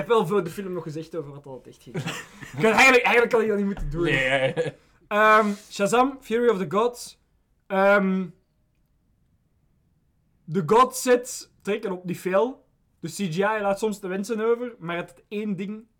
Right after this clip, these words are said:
Speaker 1: dat heel veel Marvel films niet had. Het was entertaining. <laughs> Het was entertaining as fuck. Dus ik wil echt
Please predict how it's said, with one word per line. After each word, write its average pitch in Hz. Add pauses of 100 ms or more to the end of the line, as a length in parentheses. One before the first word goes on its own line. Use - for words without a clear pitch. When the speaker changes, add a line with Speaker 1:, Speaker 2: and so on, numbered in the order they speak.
(420)
Speaker 1:
dat 151
heel 165
veel 160
Marvel 156
films 151
niet 151
had. - (1000)
Het -
was 139
entertaining. 139
<laughs> -
Het 151
was 202
entertaining 196
as 156
fuck. -
Dus 180
ik 185
wil 185
echt -